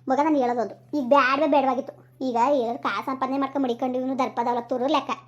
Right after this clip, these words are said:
ಇರೋ ಬರೋ ಮನೆ ಆಸ್ತಿ, ಇವು ಹಳೆ ಮನೆನವ್ರು ದೊಡ್ಡಪ್ಪನ ಮಗನ್ ಕೊಟ್ಬಿಟ್ಟಾನಂತೆ, ಈ ಮನೆ ಮೇಲೆ ಲೋನ್ ತಕೊಂಡಾನಂತೆ,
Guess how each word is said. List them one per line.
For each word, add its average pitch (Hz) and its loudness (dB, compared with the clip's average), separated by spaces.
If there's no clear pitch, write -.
ಇರೋ 302 6
ಬರೋ 349 2
ಮನೆ 285 0
ಆಸ್ತಿ, 262 -6
ಇವು 247 2
ಹಳೆ 233 2
ಮನೆನವ್ರು 277 2
ದೊಡ್ಡಪ್ಪನ 254 -2
ಮಗನ್ 262 -2
ಕೊಟ್ಬಿಟ್ಟಾನಂತೆ, 302 -2
ಈ 254 0
ಮನೆ 254 -2
ಮೇಲೆ 277 0
ಲೋನ್ 220 0
ತಕೊಂಡಾನಂತೆ, 302 -6